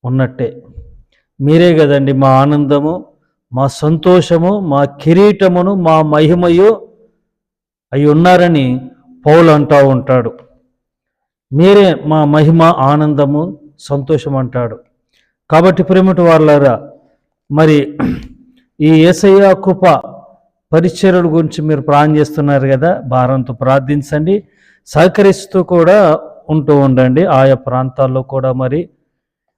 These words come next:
ఆ, ఈ రెండు వేల ఇరవై ఐదవ సంవత్సరంలో నూతనంగా కొన్ని ప్రాంతాల్లో కేవలం ఏదో తెలుగు రాష్ట్రాలను కాకుండా ఇతర రాష్ట్రాల్లో కూడా మాకు మరి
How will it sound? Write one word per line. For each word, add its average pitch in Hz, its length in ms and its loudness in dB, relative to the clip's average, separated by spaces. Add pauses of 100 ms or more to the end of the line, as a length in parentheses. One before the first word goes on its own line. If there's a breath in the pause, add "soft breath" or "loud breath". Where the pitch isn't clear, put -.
(160)
ఆ, 127 440 -4
ఈ 147 160 2
రెండు 147 240 2
వేల 160 220 4
ఇరవై 156 600 2
ఐదవ 156 320 0
సంవత్సరంలో 143 880 -6 (680)
నూతనంగా 160 1120 0 (280)
కొన్ని 139 200 -6
ప్రాంతాల్లో 139 840 -2 (520)
కేవలం 135 400 -4
ఏదో 151 500 0 (380 soft breath)
తెలుగు 160 240 4
రాష్ట్రాలను 156 540 0
కాకుండా 143 540 0
ఇతర 175 320 0
రాష్ట్రాల్లో 175 640 2
కూడా 143 240 0
మాకు 131 300 -2
మరి 127 380 -4